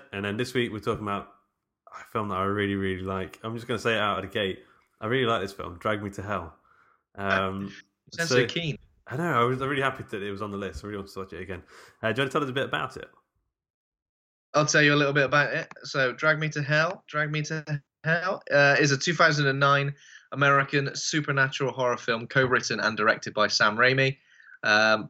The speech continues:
Speaker 2: brief premise: a lone officer who evicts an old woman from her home finds herself the recipient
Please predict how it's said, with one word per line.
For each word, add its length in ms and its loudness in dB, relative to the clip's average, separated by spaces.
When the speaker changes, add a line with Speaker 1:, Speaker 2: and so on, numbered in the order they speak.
Speaker 2:
brief 240 4
premise: 580 2
a 60 2
lone 200 6
officer 380 0
who 380 0
evicts 320 -2
an 80 0
old 160 2
woman 220 -2
from 100 -4
her 140 4
home 260 4
finds 320 -2
herself 340 2
the 120 2
recipient 640 0